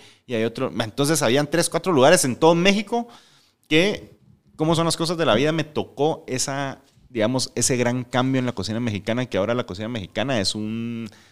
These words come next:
puta, es que de verdad es un monstruo a nivel mundial, ¿verdad? Yo estuve justo en ese momento, y cuando llego a Ensenada, uno de los que estaba cambiando el, el asunto de lo que estaba sucediendo ahí,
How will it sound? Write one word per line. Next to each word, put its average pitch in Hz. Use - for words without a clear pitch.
puta, 90
es 95
que 120
de 113
verdad 95
es 104
un 117
monstruo 131
a 110
nivel 104
mundial, 110
¿verdad? 85
Yo 156
estuve 156
justo 175
en 151
ese 151
momento, 143
y 208
cuando 190
llego 185
a -
Ensenada, 147
uno 180
de 170
los 156
que 110
estaba 175
cambiando 113
el, 98
el 92
asunto 175
de 139
lo 104
que 87
estaba 156
sucediendo 131
ahí, 208